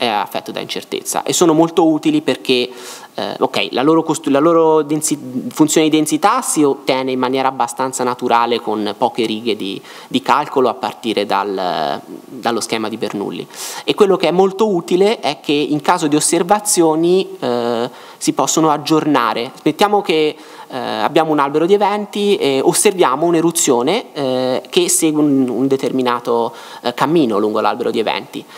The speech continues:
Allora noi vogliamo, eh, ci chiediamo, mm, com'è che questo può cambiare le stime che noi abbiamo fatto a priori delle probabilità dei, dei vari nodi. Allora le beta ci permettono di aggiornare, eh, l'incertezza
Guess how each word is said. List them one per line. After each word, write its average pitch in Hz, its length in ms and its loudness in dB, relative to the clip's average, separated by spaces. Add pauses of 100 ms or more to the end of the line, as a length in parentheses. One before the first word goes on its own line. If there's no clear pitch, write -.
(100)
Allora 170 220 4
noi 175 100 4
vogliamo, 123 880 2
eh, 113 40 -2
ci 147 120 -2
chiediamo, 127 500 2
mm, 165 260 4
com'è 175 260 2
che 143 100 -8
questo 143 300 -2
può 131 140 0
cambiare 135 520 0
le 123 80 -4
stime - 300 0
che 131 100 0
noi 160 200 4
abbiamo 131 280 2
fatto 123 300 -4
a 120 40 -2
priori 123 480 0 (200)
delle 113 240 -4
probabilità 113 600 -2
dei, 107 480 -6
dei 104 120 -8
vari 107 220 -4
nodi. 95 300 -4 (280)
Allora 139 320 2
le 156 100 -2
beta 139 380 -2
ci - 100 -10
permettono 120 480 -2
di 127 100 0
aggiornare, 143 840 0
eh, 104 480 -6 (200)
l'incertezza 160 880 0